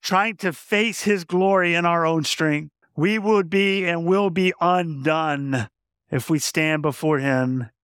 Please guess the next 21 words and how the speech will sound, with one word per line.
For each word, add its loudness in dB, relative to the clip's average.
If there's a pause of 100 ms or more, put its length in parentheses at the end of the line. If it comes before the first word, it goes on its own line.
(120)
in 0
our 0
own 0
power -2
and -2
in 0
our 2
own 0
strength. -4
In -2
fact, -4 (260)
Revelation 0
chapter -2
six -4
tells -2
us -12
exactly -2
how 0
even -2
the 2
most 0